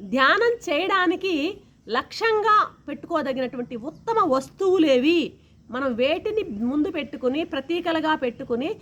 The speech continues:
ఉత్తమమైనటువంటి బ-, ధ్యానం చేయడానికి ఉత్తమమైనటువంటి ప్రతీకలేవి అన్నటువంటి, ఆ ఉత్తమమైనటువంటి విభూతులేవి అన్నటువంటి, ఆ, సూచన చేస్తున్నాడు అనమాట. వేటిని మనము,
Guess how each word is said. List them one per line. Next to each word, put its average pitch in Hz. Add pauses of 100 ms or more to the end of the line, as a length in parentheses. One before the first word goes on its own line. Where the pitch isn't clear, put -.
(220)
ఉత్తమమైనటువంటి 311
బ-, 214
ధ్యానం 254
చేయడానికి 269
ఉత్తమమైనటువంటి 320
ప్రతీకలేవి 254 (160)
అన్నటువంటి, 220 (260)
ఆ 208
ఉత్తమమైనటువంటి 294
విభూతులేవి 262 (100)
అన్నటువంటి, 220 (180)
ఆ, 180
సూచన 392
చేస్తున్నాడు 202
అనమాట. 151 (400)
వేటిని 320 (220)
మనము, 247